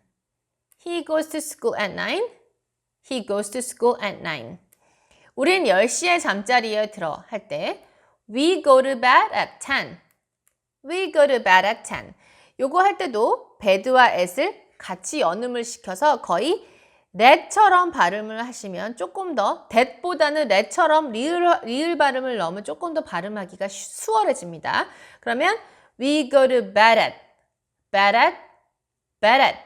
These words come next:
We go to bed at ten. We go to bed at ten. We go to bed at ten. 그래서 that 같은 느낌으로 발음을 해주시면 되고요. 지금 제가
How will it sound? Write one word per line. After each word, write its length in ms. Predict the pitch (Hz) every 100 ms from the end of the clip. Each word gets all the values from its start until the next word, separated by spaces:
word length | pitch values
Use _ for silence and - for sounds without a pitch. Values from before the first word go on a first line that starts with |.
| _ _ _
We 200 | 247 330
go 120 | 302
to 140 | 311 277
bed 200 | 220 196
at 140 | 180
ten. 440 | - 233 165 165 - _ _ _ _ _ _ _ _ -
We 160 | 339
go 140 | 330 339
to 100 | 311
bed 220 | 240 196
at 140 | 160
ten. 400 | - 208 185 359 - _ _ _ _ _ _ _ _ _
We 140 | 349 349
go 180 | 370
to 100 | 349
bed 220 | 247 202 180
at 160 | -
ten. 400 | - 202 143 82 - _
그래서 340 | - 277 381 - 190
that 320 | 196 233 -
같은 300 | 359 359 330
느낌으로 560 | 196 - 196 180 233
발음을 400 | 285 175 170 202
해주시면 540 | 277 302 302 240 240 262
되고요. 480 | 180 190 320 349 - - - _
지금 320 | - 285 359
제가 600 | 381 240 233 233 294 175